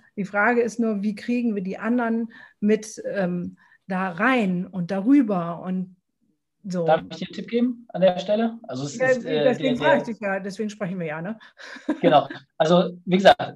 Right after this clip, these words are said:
Speaker 2: nochmal, es startet tatsächlich einfach alles mit dieser Planung. Ja, wenn ich überlege, als ich, äh, damals angefangen mit B M X fahren, da war es nicht mein Ziel, Weltmeister zu werden. Muss ich ganz klar sagen. Damit bin ich nicht losgefahren. Es war halt einfach für mich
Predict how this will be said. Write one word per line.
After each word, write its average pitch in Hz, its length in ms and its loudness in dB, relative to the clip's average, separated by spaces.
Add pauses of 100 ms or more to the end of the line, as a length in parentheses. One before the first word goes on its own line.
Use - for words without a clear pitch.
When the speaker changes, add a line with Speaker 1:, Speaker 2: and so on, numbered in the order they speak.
(120)
Speaker 2:
nochmal, - 460 6
es 156 100 -6
startet 226 340 8
tatsächlich 196 400 6
einfach 190 200 10
alles 185 200 6
mit 185 160 0
dieser 160 180 6
Planung. 170 360 4
Ja, 139 140 4
wenn 180 100 4
ich 175 80 0
überlege, 175 400 6
als 151 160 4
ich, 160 180 -8
äh, 151 120 0
damals 156 280 6
angefangen 180 520 4
mit 170 160 -2
B 170 80 4
M 170 60 0
X 196 160 -2
fahren, 151 180 2
da 139 80 6
war 139 120 10
es - 120 -2
nicht 175 100 -4
mein 151 140 -2
Ziel, 180 180 -2
Weltmeister 151 520 4
zu - 140 -20
werden. 113 280 -14
Muss 127 80 -12
ich - 80 -10
ganz 180 220 6
klar 117 120 2
sagen. 113 100 -4
Damit 165 200 0
bin 262 80 0
ich 233 80 0
nicht 202 100 0
losgefahren. - 640 -8 (320)
Es - 40 -20
war 170 140 8
halt 208 100 8
einfach 196 280 6
für 185 80 0
mich 208 240 0